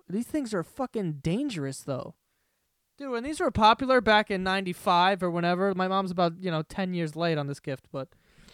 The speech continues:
when these were popular, uh, they were, like, in everyone's bedroom. Like, how many people must have died from lava lamps? Like, they thought it was cool, and then, you know,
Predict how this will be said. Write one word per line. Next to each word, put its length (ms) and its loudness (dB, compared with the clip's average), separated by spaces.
when 140 -4
these 160 -4
were 80 0
popular, 680 -2
uh, 100 -10
they 120 0
were, 80 0
like, 160 -4
in 160 -4
everyone's 400 -4
bedroom. 480 -4
Like, 240 -8
how 260 -10
many 160 -8
people 320 -8
must 200 -8
have 120 -6
died 400 -6
from 280 -8
lava 400 -6
lamps? 460 -18
Like, 120 -14
they 80 -12
thought 180 -2
it 60 0
was 100 -2
cool, 480 2
and 140 -4
then, 260 -2
you 80 -4
know, 240 -2